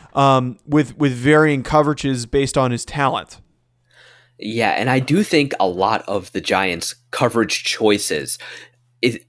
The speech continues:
Speaker 2: are based on the talent available. You know, maybe if they didn't have to deal so much with Isaac Yiadom and Ryan Lewis, if they had a player like J C Horn across from James Bradberry,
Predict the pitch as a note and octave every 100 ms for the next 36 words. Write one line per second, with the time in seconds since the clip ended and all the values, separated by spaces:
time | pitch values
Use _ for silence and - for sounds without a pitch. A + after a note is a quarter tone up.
0 | _ G#2 B2 - _ - A#2 C#3+ - A#2
1 | G#2+ F#2 - G#2 G#2+ - E2+ - E2+ D#2
2 | C#2+ G1+ - - - G2+ A#2 B2 C#3+ C3
3 | A#2+ A#2 G#2+ A#2 - A2 G2+ - G#2 A2+
4 | G2+ F#2+ - - A2+ G2+ F#2 - F#2 -
5 | - _ - F#2+ G2 F#2 - F2+ F2 F2
6 | E2 E2 - - - F#2+ G2 F#2 A2 G#2
7 | F#2 F#2+ G#2 F2 - - - E2+ - F#3
8 | C4 - A#2 F#2+ F#2 F2+ F#2+ F2+ F#2 F2+
9 | F#2+ F2+ E2 A#2+ F#2+ - - G2 F#2 -
10 | - - - F#2+ F2+ F2 E2+ E2